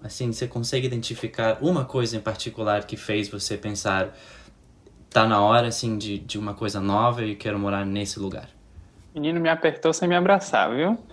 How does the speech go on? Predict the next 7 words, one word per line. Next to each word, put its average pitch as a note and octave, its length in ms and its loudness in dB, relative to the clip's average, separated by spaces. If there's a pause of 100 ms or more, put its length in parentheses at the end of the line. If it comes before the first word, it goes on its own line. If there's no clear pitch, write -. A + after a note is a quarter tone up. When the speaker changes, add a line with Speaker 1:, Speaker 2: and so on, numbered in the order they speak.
Speaker 2:
<laughs> - 1160 -2
O D3 100 6
motivo E3 680 4 (100)
foi - 260 6
muito, F3+ 840 4
foi D#3+ 140 4
muito F3 260 2